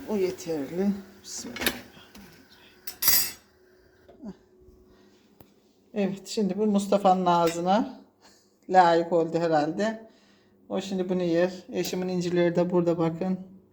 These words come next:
Daha yoktu onda. Var ama ötüleri de ağaca çıkmam lazım. O da çıkamam.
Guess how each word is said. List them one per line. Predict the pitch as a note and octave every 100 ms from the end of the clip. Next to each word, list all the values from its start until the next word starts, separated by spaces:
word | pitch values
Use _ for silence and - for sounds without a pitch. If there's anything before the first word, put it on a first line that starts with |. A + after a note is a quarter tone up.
| _ _ _ _ _ _ _ _ _ _ _ _ _ -
Daha | F#3+ F#3+
yoktu | G3 G3 G3 E3+
onda. | E3 F3
Var | A#3
ama | E4 B3+
ötüleri | G3+ G3+ G3 G3
de | F3+ D3
ağaca | F3 F3+
çıkmam | F3 - F3+ F3
lazım. | D#3+ E3 F3
O | F3
da | E3+
çıkamam. | E3+ - F3+ E3+ G3 G3+